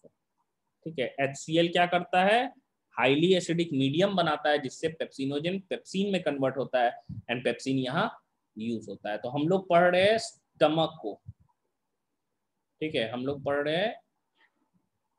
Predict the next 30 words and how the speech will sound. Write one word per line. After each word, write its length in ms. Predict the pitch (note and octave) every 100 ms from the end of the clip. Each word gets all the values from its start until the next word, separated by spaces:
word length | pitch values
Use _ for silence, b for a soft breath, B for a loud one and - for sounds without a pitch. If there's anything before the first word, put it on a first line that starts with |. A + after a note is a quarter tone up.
| _ _ _ _ _ _ _ _ _ _ _ _ _ _ _ _ _
stomach 480 | - - B2+ A2+ A2 _
को, 120 | - _ _ _ _ _ _ _ _ _ _ _ _ _ _ _ _ _ _ _
Stomach 400 | - D3 E3+ F3
में 140 | F#3
gastric 340 | E3+ C3 - C3
gland। 220 | G#2+ G#2 _ _ _ -
अब 80 | G3
देखो, 200 | A#3 A#3+
ये 160 | G#3+ A#3+
तो 140 | B3+
digestion 520 | A3 G3+ F#3+ F#3+ A3+
हमको 220 | A3+ A3 A3
समझ 220 | G3+ G3+
में 120 | G3+
आ 60 | G3+
गया 160 | G3+ G#3
कि 140 | G#3
भाई 280 | F#3 G3+ G#3+ _ _ _ _ _ _
प्रोटीन 380 | F#3+ F3+ G3 G3
डाइजेस्ट 380 | D#3+ C3 A#2 -
होता 220 | F#2+ G#2
है। 140 | G#2 - _ _ -
क्या 120 | G#3+
और 280 | - F3+ F3
भी 140 | F#3+
कुछ 260 | A3 A3+ G#3
डाइजेस्ट 500 | G3+ G3+ G3+ G3+ -
होता 200 | F#3+ G3
है 120 | B2
क्या? 160 | G2+